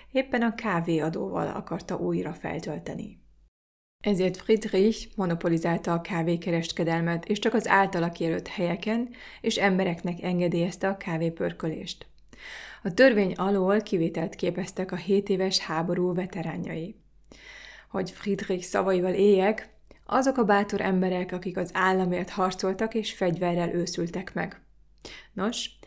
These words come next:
ezeket a veteránokat mozgósították, és kávészimatolóként alkalmazták őket. Négyszáz ilyen hadirokkan bolyongott Berlin utcáin és sikátoraiban, illegálisan pörkölt kávé után kutatva.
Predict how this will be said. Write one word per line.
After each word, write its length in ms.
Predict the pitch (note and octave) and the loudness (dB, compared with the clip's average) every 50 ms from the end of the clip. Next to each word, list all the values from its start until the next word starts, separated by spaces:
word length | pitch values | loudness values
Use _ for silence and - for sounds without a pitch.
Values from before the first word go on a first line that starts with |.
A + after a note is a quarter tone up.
| - - | -12 -2
ezeket 380 | - G3+ A3+ F#3 - - E3+ F3 | 2 4 4 4 4 2 0 -2
a 100 | F3 D#3+ | -2 0
veteránokat 800 | D#3 F3+ F#3 - G3 F3 E3+ E3 E3 E3 E3 E3 E3 G3 G3 - | 0 0 0 0 -2 0 0 0 0 0 -2 0 -2 -2 -2 0
mozgósították, 960 | G3 F3+ F3+ E3 E3+ - E3 E3 - D#3+ - E3 E3 E3 - F3 F#3+ A3 G#3+ | 0 0 0 0 -2 -4 -4 -4 -4 -4 -4 -4 -6 -6 -4 -4 -4 -4 -2
és 220 | A#3 A3 G#3+ - - | -2 -2 -2 -2 -6
kávészimatolóként 1300 | - - D#4 F#3+ - E3+ E3 E3 - - E3 D#3+ D#3 E3 E3 E3+ E3 F3 E3+ E3+ - E3+ E3+ D#3 E3 - F#3+ G3+ | -2 0 0 0 2 0 -2 -2 -2 -2 -4 -4 -4 -4 -2 -2 -2 -2 -2 -4 -6 -6 -6 -6 -8 -10 -10 -8
alkalmazták 720 | D#3+ E3+ E3+ - F3 E3 D#3+ D#3+ - - - D#3 D#3 - - | -6 -6 -6 -6 -8 -8 -8 -8 -10 -8 -8 -8 -8 -6 -6
őket. 520 | E3+ F3 E3+ - - - - - - - - - - - - - _ _ _ _ _ _ _ _ _ _ _ _ - - | -6 -6 -6 -8 -12 -14 -14 -18 -20 -20 -20 -20 -20 -20 -20 -20 _ _ _ _ _ _ _ _ _ _ _ _ 4 8
Négyszáz 540 | A#3 A#3+ A3+ G#3+ A3 - - G3+ G3 F#3 | 10 12 12 12 10 8 4 6 6 8
ilyen 200 | F#3+ G3 G3 G3 | 8 6 6 6
hadirokkan 720 | F#3+ G3 G#3+ G3 F3 F#3+ F#3 F3+ F3+ F3+ - G3 F3+ F3+ F3+ | 4 4 4 6 6 6 4 4 0 -2 -4 -2 0 2 4
bolyongott 400 | F#3 F#3+ F#3 F#3 F3+ F3+ F#3+ F#3 | 4 4 4 4 4 4 4 4
Berlin 420 | E3 F3+ F#3 F#3 F3 F3 F3+ F3 | 4 2 2 2 2 2 2 2
utcáin 440 | F3+ F#3 F3+ - F#3 F3 E3+ F3+ F3+ | 0 -2 -2 -2 0 0 2 2 2
és 180 | F#3 F#3 F#3 - | 0 0 0 0
sikátoraiban, 920 | - E3+ F3 - D#3+ E3 E3 F#3 E3+ E3+ E3 E3 E3 F3+ E3+ E3 E3 - | 0 -2 -2 -2 -4 -2 -2 -2 -2 0 0 0 0 0 0 -2 -2 0
illegálisan 760 | - F#3 G3 G3 G3 F#3 F#3 F3+ F3 F3 F3 - F3+ E3+ E3+ | 4 6 8 8 8 6 4 2 2 2 2 2 2 2 2
pörkölt 420 | E3+ F3 E3+ E3+ E3+ F3+ E3+ E3+ - | 4 2 2 2 2 0 -2 -2 -4
kávé 360 | - E3+ D#3+ D#3+ F3+ E3 E3+ | -4 -4 -4 0 0 0 0
után 340 | F3 F3+ - E3+ E3 E3 E3 | 0 -2 -2 -2 -2 -2 -4
kutatva. 640 | - E3 E3 - D#3 - - - E3 D#3 E3+ E3 | -6 -6 -6 -6 -8 -8 -8 -8 -8 -8 -8 -10